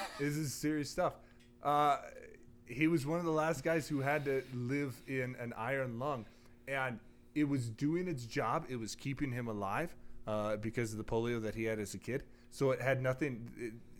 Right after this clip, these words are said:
the, the disease wasn't killing him. What was killing him is he couldn't find anybody who knew how to keep his iron lung working.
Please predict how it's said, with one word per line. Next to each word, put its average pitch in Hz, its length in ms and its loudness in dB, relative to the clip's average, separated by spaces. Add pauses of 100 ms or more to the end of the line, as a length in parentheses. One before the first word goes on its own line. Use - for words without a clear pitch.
(140)
the, 110 260 2
the 110 120 0
disease 120 480 0
wasn't 127 260 2
killing 139 240 4
him. 180 140 2 (480)
What 143 220 8
was 135 180 2
killing 180 320 4
him 135 140 4
is 117 140 2 (220)
he 165 180 6
couldn't 175 400 4
find 147 480 4
anybody 147 540 4
who 131 180 0
knew 127 320 4
how 143 240 4
to 120 100 0
keep - 320 -4
his 120 220 0
iron 117 320 0
lung 110 260 -2
working. 87 360 -4